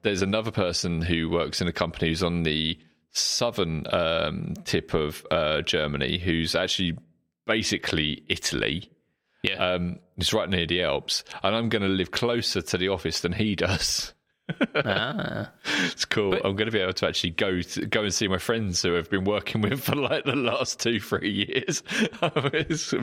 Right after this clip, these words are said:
Speaker 1: really looking forward to it.
Speaker 2: Isn't there a body of water between Sweden and Germany?
Speaker 1: Um, no, you, wait, okay, so you go over this bridge slash tunnel, 'cause it's both,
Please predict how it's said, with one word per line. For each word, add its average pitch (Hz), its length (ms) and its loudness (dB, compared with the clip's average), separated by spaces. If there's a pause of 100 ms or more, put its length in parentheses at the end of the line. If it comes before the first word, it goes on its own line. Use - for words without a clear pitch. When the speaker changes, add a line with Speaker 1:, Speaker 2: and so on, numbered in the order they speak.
Speaker 1:
really 127 280 2
looking 110 280 0
forward 113 360 0
to 90 200 0
it. - 160 0 (680)
Speaker 2:
Isn't 160 260 2
there 175 140 2
a 185 60 0
body 170 340 0
of 165 160 -2
water 160 300 2
between 95 420 0
Sweden 98 540 0
and 95 240 0 (340)
Germany? 92 400 0 (1500)
Speaker 1:
Um, 139 280 0
no, 170 140 2
you, 135 440 0
wait, 127 240 0 (440)
okay, 147 300 2
so 117 140 0
you 131 140 0
go 160 180 0
over 143 220 0
this 123 160 0
bridge 120 420 0
slash 117 320 0
tunnel, 98 360 0
'cause 95 200 -2
it's 80 100 -2
both, 87 560 -2